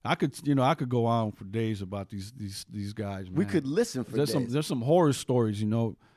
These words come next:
Speaker 1: I, I actually, mm, actually, I'm ninety-nine percent convinced that they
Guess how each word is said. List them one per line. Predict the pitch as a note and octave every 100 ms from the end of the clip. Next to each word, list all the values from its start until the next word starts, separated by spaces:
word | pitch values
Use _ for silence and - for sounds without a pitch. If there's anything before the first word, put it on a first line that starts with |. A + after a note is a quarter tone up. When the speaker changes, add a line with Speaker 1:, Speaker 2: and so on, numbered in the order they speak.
| _ _ _
Speaker 1:
I, | G#2 A#2 B2 C3+
I | D#3
actually, | C#3+ - C3+ A#2 G#2 - _ _ _ _
mm, | B2+ - B2 G#2+ G2+ -
actually, | A#2+ B2 - B2 A2
I'm | A2+
ninety-nine | B2 C3+ A#2+ B2 A#2+
percent | A2 - B2+
convinced | - G#2+ C3 B2
that | G#2 -
they | A#2 G#2+